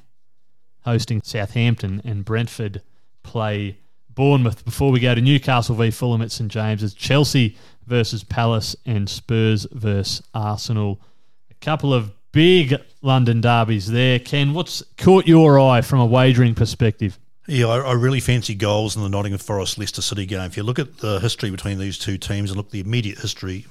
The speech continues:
Speaker 2: isn't, uh, extensive, but if you do, do go back into the annals somewhat, you'll see that there normally are goals here. Of course, these two sides played each other just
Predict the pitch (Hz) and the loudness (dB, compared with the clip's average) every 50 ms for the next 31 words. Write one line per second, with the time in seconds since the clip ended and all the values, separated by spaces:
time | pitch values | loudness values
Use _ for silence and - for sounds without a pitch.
0 | - - 135 123 104 98 90 92 - - - - 123 104 98 95 95 - - 92 | -12 -8 -6 -6 -4 -6 -6 -8 -12 -14 -14 -14 -14 -12 -10 -10 -12 -12 -14 -8
1 | 85 - - - - 110 113 - - 135 131 113 - 110 92 - 104 101 120 110 | -6 -4 -4 -2 -2 -4 -4 -4 -4 -4 -4 -4 -6 -8 -8 -8 -8 -8 -6 -8
2 | 117 - - - - - 123 107 104 95 87 82 107 101 101 - 104 87 92 95 | -8 -10 -14 -14 -8 -6 -6 -4 -4 -6 -6 -6 -6 -6 -6 -6 -8 -8 -8 -10
3 | 90 - - - 113 117 117 110 95 92 90 - - - - - 98 90 92 98 | -10 -10 -8 -6 -4 -4 -4 -6 -8 -6 -6 -6 -6 -4 -6 -6 -6 -6 -6 -4
4 | 104 104 104 - - - - - - - - - - 101 92 - - 117 98 98 | -6 -6 -6 -10 -16 -20 -20 -20 -20 -20 -20 -20 -16 -12 -8 -6 -6 -4 -4 -6
5 | 98 98 95 95 98 95 104 107 110 104 101 98 - - 104 104 110 117 110 - | -6 -6 -8 -8 -8 -6 -6 -6 -6 -6 -6 -8 -8 -6 -4 -4 -4 -4 -4 -6
6 | 95 90 90 87 - - 101 95 - - - 123 85 - - 120 127 - - - | -6 -6 -8 -8 -8 -8 -8 -10 -8 -8 -8 -8 -6 -6 -4 -4 -4 -4 -4 -6
7 | 117 95 - - 117 104 101 98 92 - - - - 107 101 98 104 104 104 90 | -6 -6 -6 -6 -6 -6 -6 -6 -8 -10 -10 -10 -8 -8 -6 -6 -6 -8 -8 -10
8 | - - - 101 98 92 87 - 120 - - - | -10 -10 -10 -8 -8 -10 -8 -8 -8 -10 -10 -12